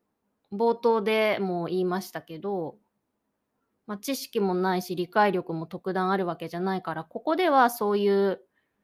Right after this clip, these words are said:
美術展とか作家に対する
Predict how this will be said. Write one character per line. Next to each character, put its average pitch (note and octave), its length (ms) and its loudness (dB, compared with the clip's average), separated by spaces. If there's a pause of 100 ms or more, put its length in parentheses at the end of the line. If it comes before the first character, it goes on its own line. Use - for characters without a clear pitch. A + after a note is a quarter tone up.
(840)
美 G3+ 160 -4
術 A3+ 300 -2
展 E3 220 -2
と E3 120 -8
か D#3+ 200 -6
作 - 300 -10
家 G3+ 120 0
に G3 160 2
対 F#3+ 240 0
す F#3+ 200 -6
る D#3 280 -6